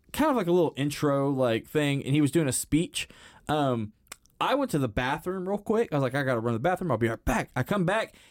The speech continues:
He has now, it's been maybe three minutes. He's no longer on the stage.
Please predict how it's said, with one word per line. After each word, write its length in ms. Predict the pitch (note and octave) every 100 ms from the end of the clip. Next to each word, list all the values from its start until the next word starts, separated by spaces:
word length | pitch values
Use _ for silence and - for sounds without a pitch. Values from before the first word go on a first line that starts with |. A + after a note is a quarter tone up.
| _
He 200 | - B3+
has 160 | A#3+ D#3+
now, 460 | F#3+ B3+ A3+ G3+ -
it's 160 | A#3+
been 220 | - C4
maybe 200 | D#3+ D#3+
three 300 | C3+ B2+ C#3
minutes. 460 | C#3+ D3+ - - - _ _ _ -
He's 200 | G#3 A3
no 100 | C#4+
longer 320 | C4 A#3+ G3
on 160 | E3+ F3+
the 80 | D3+
stage. 580 | - C#3+ D#3 A3+ A3